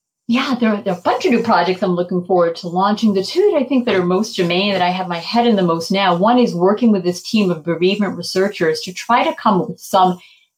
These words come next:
national data, really nationally representative data in the U S where we all are, to find out how frequently are people bereaved of a close family member and of what causes, right? And what are the long-term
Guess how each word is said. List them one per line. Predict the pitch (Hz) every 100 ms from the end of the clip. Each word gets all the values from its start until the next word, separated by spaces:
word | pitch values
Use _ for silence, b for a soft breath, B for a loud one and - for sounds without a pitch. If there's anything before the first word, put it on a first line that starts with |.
| -
national | 175 185 247 240 269 233 220 202 151
data, | 160 160 143 110 - - 202
really | 190 190 165
nationally | 175 214 240 285 240
representative | 190 185 208 180 175 175 165
data | 160 165 180
in | 185
the |
U | 185 196 185
S | 143 123 -
where | 180 165
we | 165 165
all | 165 175 -
are, | 160 160 165 B B B -
to |
find | 226 208 208 208 208
out | 262 226 196 - _ _ _
how | - 294 427
frequently | - 254 - 359 226 190 -
are | 165
people | - 185 175 160
bereaved | 160 151 151 117 113 - 202
of | 196
a | 175
close | - 185 175 -
family | 165 156 156 160
member | 160 117 - 120 196
and | 226
of | 247 202
what | 220 240 - - -
causes, | 226 240 247 - - - -
right? | 160 180 202 B B -
And | 196 170
what | 202 240
are | 226
the | 220
long-term | 196 185 208 226 220